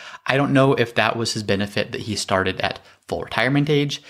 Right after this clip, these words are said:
if that was started at age seventy, if that was based on him collecting early. So we can't just look at that number and take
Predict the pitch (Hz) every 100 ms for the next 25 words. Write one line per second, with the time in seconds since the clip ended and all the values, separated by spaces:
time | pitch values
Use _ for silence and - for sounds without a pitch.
0 | - - 104 - 92 107 - 95 90 87
1 | - 85 80 - 123 120 131 127 127 -
2 | - 95 95 90 95 90 101 - 95 92
3 | - - 90 - 113 117 131 139 139 -
4 | - - - 135 135 135 185 190 123 110
5 | 131 131 147 143 143 143 143 139 139 151
6 | 123 104 - 120 -